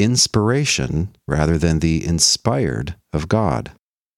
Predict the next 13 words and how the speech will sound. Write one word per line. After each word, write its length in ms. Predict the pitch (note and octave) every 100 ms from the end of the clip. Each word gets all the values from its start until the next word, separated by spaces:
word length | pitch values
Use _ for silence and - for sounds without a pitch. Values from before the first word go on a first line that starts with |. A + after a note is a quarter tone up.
| -
And 180 | F2+ E2+
then, 220 | C3+ F#2+
as 160 | E2
if 100 | G2 -
to 120 | E2+
remedy 340 | F#2 G2 F2
the 200 | D#2 -
indistinctness 800 | F#2+ F2 D#2+ - B2 D3 D#2+ D2+
of 200 | D2+ E2
this 200 | E2+ -
mode 420 | E2 E2+ F2 F#2+
of 160 | D#2+ D2+
representation, 1160 | F2 - D#2+ D2+ D2 - B2 D3 - D2+ D#2